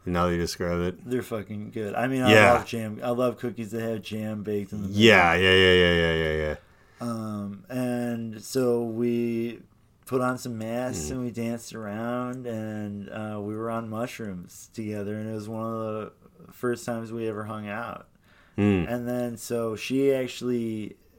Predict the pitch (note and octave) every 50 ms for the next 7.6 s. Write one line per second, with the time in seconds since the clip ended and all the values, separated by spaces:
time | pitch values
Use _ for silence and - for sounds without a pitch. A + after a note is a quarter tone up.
0 | _ _ _ _ - - _ _ - - A#2+ A2+ - C3 C#3 C#3+ C#3 - - G#2+
1 | G2+ G#2+ A#2 B2 - D3+ D3 D3+ D3+ - D3+ D3+ D3+ D#3 D#3 D3 C#3+ C#3+ - -
2 | - - B2+ B2 B2 B2 A#2+ A#2 A#2 A2 - - - - _ _ _ - - A#2+
3 | A#2+ A#2+ A2+ G#2 G2+ - - - - - - - _ _ _ _ _ _ - -
4 | - B2+ A#2 - - - - _ _ _ _ _ _ _ _ _ - - - A#2
5 | A#2 A#2+ C3 B2+ B2 B2 - B2 - - - G#2+ G#2 A2 A#2+ B2 - - - C#3+
6 | C#3+ C#3 C#3+ D3 C#3+ C#3 C#3 C#3+ C#3 - - - - - - - A#2+ C3 C#3 B2+
7 | A#2+ - - A2+ A2 G#2+ G2+ G2+ G2 - G2 -